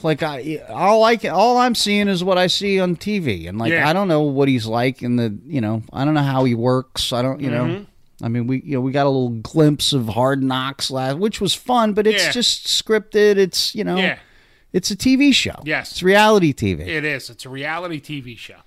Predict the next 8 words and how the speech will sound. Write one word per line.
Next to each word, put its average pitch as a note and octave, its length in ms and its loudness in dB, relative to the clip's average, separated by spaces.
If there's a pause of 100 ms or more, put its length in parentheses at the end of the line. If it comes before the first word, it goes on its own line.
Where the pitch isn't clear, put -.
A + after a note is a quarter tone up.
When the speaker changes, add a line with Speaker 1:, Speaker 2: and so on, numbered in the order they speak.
(140)
Speaker 1:
Yeah. A2 240 -6 (320)
Hey, G3+ 160 4
one G#3+ 240 2
thing A#3 260 2
that F#3 160 2
you D#3+ 120 2
guys E3 440 4
may D#3+ 680 2